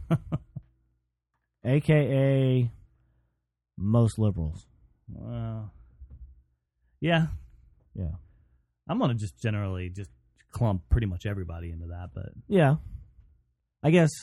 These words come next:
Speaker 2: I guess they can be separate in the uh, biggest category of dumbest people with no common sense.
Speaker 1: Hmm. So what do you got?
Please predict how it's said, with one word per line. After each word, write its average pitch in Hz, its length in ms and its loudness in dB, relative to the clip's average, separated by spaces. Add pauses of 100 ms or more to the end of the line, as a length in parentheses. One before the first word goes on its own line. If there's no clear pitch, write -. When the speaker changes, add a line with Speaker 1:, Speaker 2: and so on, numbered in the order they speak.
(320)
Speaker 2:
I 131 80 -2
guess 139 220 2
they 143 120 2
can 131 140 0
be 123 180 4
separate 113 600 0
in 104 400 0 (880)
the 95 520 -2 (1040)
uh, 87 360 -10 (500)
biggest 113 260 -2
category 104 640 0
of 90 320 -2 (800)
dumbest 117 680 2
people 85 420 -2
with 90 160 -6
no 92 120 -4
common 87 280 -6
sense. 76 260 -8 (280)
Speaker 1:
Hmm. 113 280 -4 (1500)
So 127 100 2
what 120 100 4
do 117 60 2
you 113 100 2
got? 113 260 2